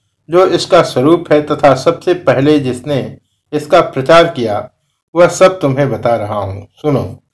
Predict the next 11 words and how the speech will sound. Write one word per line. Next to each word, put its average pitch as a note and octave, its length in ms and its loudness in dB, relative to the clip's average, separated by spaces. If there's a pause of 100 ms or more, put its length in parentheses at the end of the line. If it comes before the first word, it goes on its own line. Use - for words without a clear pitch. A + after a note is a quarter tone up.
(300)
प्राचीन D#3 420 4
काल E3 280 4
में E3+ 200 0
ब्रह्मा D3 380 2
जी D3+ 160 0
से C#3 160 -4
महर्षि C3+ 560 -2
अत्रि D3 280 -6
की D3+ 160 -4
उत्पत्ति B2 520 -8
हुई। G2 360 -8